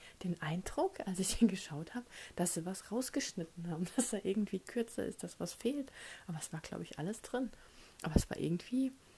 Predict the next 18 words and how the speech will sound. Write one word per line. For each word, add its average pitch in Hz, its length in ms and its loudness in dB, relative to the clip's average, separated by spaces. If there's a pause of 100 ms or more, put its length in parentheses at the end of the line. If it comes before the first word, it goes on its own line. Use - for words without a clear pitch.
(460)
hat - 180 0
mich 202 160 0
nicht 202 180 4
mehr 254 100 2
so 247 120 -2
gepackt - 480 -6
wie 151 220 -2 (640)
damals. 147 500 -2 (1120)
Ja, 151 200 -2 (720)
anscheinend 170 360 -2
ändert 156 340 0
sich - 160 -4
so - 120 -6
Einstellung, 185 760 12
ich - 120 -14
weiß - 260 -10
es - 180 -10
nicht. - 200 -18